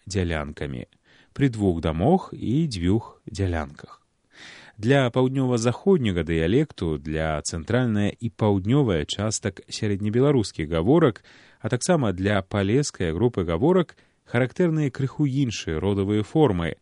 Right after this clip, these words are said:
з гукам «о», не пад націскам «а» у аснове. Напрыклад, «двох» і «дзвёх», «двом» і «дзвём».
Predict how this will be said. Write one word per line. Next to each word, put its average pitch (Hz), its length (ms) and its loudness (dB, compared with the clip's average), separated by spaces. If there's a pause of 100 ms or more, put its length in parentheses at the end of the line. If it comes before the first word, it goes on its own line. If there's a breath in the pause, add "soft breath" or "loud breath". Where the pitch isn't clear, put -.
(400 soft breath)
з 98 160 -4
гукам 147 560 2
«о», 107 400 4 (200)
не 82 100 -8
пад 78 180 -8
націскам 107 540 -4
«а» 107 260 -2 (140)
у 98 180 -2
аснове. 98 480 -2 (460 soft breath)
Напрыклад, 107 760 0
«двох» 117 560 4
і 92 100 -4
«дзвёх», 110 580 2 (100)
«двом» 127 580 0
і 95 120 -2
«дзвём». 120 440 0